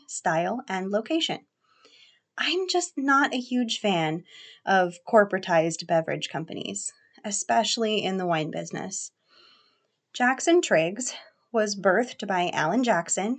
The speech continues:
and Donald Triggs in nineteen ninety-three. The pair had already amassed a portfolio of premium wine labels under their Vincor Canada Company umbrella. Before the Jackson Triggs winery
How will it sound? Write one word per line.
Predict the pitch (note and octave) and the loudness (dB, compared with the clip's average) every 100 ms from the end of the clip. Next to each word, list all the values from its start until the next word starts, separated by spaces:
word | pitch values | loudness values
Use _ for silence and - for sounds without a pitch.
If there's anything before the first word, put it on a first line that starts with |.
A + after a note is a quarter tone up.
| - - | -8 -8
and | F3+ F3+ | -6 -2
Donald | F3 D#3+ F#3+ A3+ | 0 0 0 -4
Triggs | F#3+ E3 A3+ - - _ _ _ - | -2 -2 -2 -12 -18 _ _ _ -2
in | B3+ | 2
nineteen | A#3 A#3 A3+ B3 A3 | 2 2 -2 -2 0
ninety-three. | G3 G3 F#3+ - E3 - - _ _ - _ _ - | 0 -2 -6 -10 -10 -10 -14 _ _ -20 _ _ -10
The | |
pair | G#3+ A#3 B3 C4+ | -4 0 2 2
had | A3 G3 | 0 0
already | F#3+ F#3+ A3 C4+ F4 | 0 0 0 -4 -6
amassed | C#4 A#3 G3 G3+ - | -4 -2 -2 -4 -8
a | |
portfolio | G#3 F#3 F3+ - F#3 F#3 F#3 F3+ | -8 -6 -6 -4 -4 -2 -2 -4
of | F3 - | -6 -8
premium | F3+ F3+ F3+ F3 | -6 -4 -4 -4
wine | E3+ E3+ E3+ | -2 -2 -4
labels | E3 E3 F#3 C#4+ - - - - - _ | -6 -6 -6 -6 -8 -12 -20 -20 -20 _
under | G3+ G3+ G#3+ | 0 2 2
their | G#3 G3+ G3+ | 4 4 4
Vincor | F#3+ G#3 A#3 A#3 B3 B3+ C4 | 2 0 0 0 2 2 0
Canada | - G3+ F3+ F3+ F#3+ G3 | -6 -6 -2 0 0 -2
Company | F3+ E3+ F3 E3 F3 | -8 -6 -6 -6 -6
umbrella. | G3 A#3+ A#3 - G3+ _ _ _ _ _ _ _ _ _ | -2 2 2 0 -6 _ _ _ _ _ _ _ _ _
Before | - A#3 A3+ A3 | -12 0 4 4
the | B3 | 4
Jackson | A#3+ B3 B3 D4+ D4 | 2 2 2 0 0
Triggs | B3+ A#3 A3 | 2 0 0
winery | G#3+ G#3 G#3 G#3 G#3 | 0 2 4 2 2